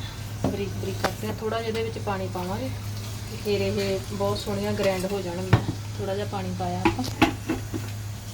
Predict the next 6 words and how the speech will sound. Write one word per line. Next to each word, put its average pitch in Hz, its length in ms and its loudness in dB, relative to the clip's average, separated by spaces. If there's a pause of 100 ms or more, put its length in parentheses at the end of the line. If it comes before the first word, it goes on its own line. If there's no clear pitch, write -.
(260)
ਤੇ 185 80 -2
ਇਹਦਾ 262 800 -2 (960)
ਢੱਕਣ 247 280 2
ਕਿੱਧਰ 254 220 0
ਗਿਆ 254 120 2
ਇਹਦਾ? 214 120 0